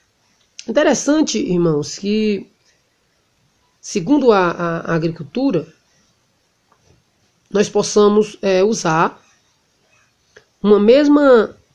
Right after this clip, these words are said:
planta em outra, que nós chamamos de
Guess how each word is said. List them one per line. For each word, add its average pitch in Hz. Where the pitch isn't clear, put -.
planta 208
em 285
outra, 196
que -
nós 208
chamamos 208
de 208